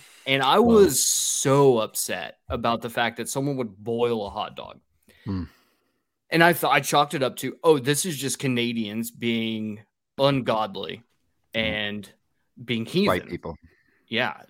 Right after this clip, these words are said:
Speaker 1: terrible human beings that, that deserve to be locked up in the, the frozen wilds.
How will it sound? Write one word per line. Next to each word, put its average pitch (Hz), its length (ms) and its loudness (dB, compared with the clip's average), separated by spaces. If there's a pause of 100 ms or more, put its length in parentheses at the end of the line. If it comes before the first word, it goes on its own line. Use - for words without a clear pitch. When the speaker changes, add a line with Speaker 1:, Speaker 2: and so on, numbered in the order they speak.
Speaker 1:
terrible 151 560 2
human 131 320 -2
beings 113 320 -6
that, 98 200 -10
that 117 220 -4
deserve 117 460 -2
to - 80 -8
be 113 140 -2
locked 107 340 -2
up 110 180 -2
in 107 140 -6
the, 107 280 -6
the 101 120 -10
frozen 110 420 -2
wilds. 131 440 0